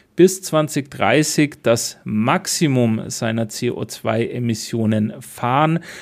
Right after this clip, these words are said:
und ist nach diesen Verträgen erst danach verpflichtet, tatsächlich Emissionen zu reduzieren. Ob das die Chinesen überhaupt machen werden, ob sie dann zwanzig dreißig aus dem Vertrag einfach austreten werden,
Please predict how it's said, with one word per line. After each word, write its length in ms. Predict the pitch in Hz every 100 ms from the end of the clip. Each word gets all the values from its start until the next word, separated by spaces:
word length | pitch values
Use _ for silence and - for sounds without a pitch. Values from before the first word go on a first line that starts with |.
| - _
und 300 | 143 151 160
ist 320 | - 131 -
nach 140 | 127 117
diesen 240 | 127 127
Verträgen 460 | 123 120 127 127 123
erst 380 | - 120 - 127
danach 600 | 110 104 113 131 - 294
verpflichtet, 1160 | - - 120 - 120 127 - - 120 120 - - - - _ _
tatsächlich 800 | - 110 - 123 127 120 - - 349 _
Emissionen 540 | 120 120 - 127 123 120
zu 180 | -
reduzieren. 640 | 117 113 107 - 165 175 160 - - - -
Ob 260 | 143 143
das 240 | - 139 135
die 140 | 127
Chinesen 440 | - 131 127 131 135
überhaupt 720 | 127 113 127 131 - - 151 147 277
machen 500 | 113 127 - 156 127
werden, 320 | 131 127 127
ob 180 | - 123
sie 300 | - 123 117
dann 260 | 113 113
zwanzig 400 | 110 110 110 120
dreißig 420 | - - 107 131 -
aus 180 | 107
dem 140 | - 110
Vertrag 520 | 117 - 104 107 -
einfach 260 | - 113 -
austreten 640 | 175 170 - 139 131 123
werden, 300 | 117 117